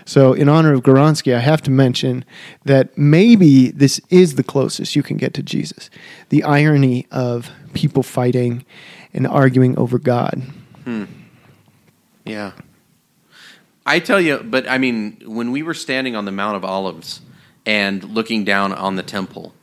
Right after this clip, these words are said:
Speaker 2: and the, you, you can see the Golden Gate, and
Speaker 1: Mm-hmm.
Speaker 2: the Golden Gate is now walled up because there's sort of a debate, because the, the Jews say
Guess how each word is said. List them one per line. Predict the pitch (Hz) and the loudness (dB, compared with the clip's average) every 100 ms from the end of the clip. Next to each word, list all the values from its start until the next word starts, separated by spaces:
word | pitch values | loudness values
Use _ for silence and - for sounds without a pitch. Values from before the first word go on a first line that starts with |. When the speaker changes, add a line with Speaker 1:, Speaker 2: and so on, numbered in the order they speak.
| _ _ _ - | _ _ _ -8
Speaker 2:
and | 110 107 98 | -4 -4 -6
the, | 101 110 | -10 -8
you, | 113 113 | -2 -2
you | 110 101 | -4 -10
can | 104 | -10
see | - 135 | -6 -4
the | 117 | -4
Golden | 95 107 110 98 92 | -4 -4 -4 -6 -8
Gate, | 90 85 - _ _ _ - | -10 -12 -18 _ _ _ 0
and | 131 | 2
Speaker 1:
Mm-hmm. | 135 | 4
Speaker 2:
the | 135 | 2
Golden | 131 131 | 2 -2
Gate | 110 110 | -2 -2
is | 98 101 | -4 -6
now | 101 | -6
walled | 92 95 95 92 | -6 -6 -6 -6
up | 90 - _ _ _ _ _ | -10 -12 _ _ _ _ _
because | 110 110 107 98 95 - 104 | -12 -6 -4 -4 -8 -12 -8
there's | 107 107 | -6 -6
sort | - 135 | -2 -2
of | 113 | 0
a | 101 | -4
debate, | 101 90 104 82 - _ | -6 -4 -4 -6 -16 _
because | - 95 101 87 - 92 95 | -14 -8 -8 -8 -14 -18 -10
the, | 98 92 - | -8 -8 -10
the | 98 | -16
Jews | 92 117 160 156 | -6 -2 -2 -2
say | - 92 90 90 | -4 -4 -4 -10